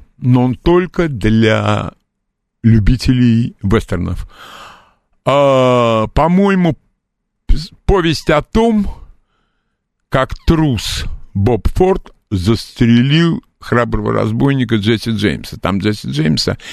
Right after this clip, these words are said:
реальный исторический персонаж, играет Брэд Питт. Мне фильм понравился. Другие говорили, что скучно.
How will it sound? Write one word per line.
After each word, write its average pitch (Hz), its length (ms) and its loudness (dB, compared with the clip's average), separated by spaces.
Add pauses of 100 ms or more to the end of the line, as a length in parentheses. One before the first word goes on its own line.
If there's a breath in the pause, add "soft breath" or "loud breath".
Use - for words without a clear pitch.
(180 loud breath)
реальный 127 400 0
исторический 110 440 -10
персонаж, 143 520 -2
играет 123 420 0
Брэд 110 420 -2 (160)
Питт. - 320 -4 (4000 soft breath)
Мне 202 200 2
фильм 202 220 0
понравился. 113 720 -4 (1500)
Другие 175 460 2
говорили, 170 400 0
что 143 240 -2
скучно. 101 680 -6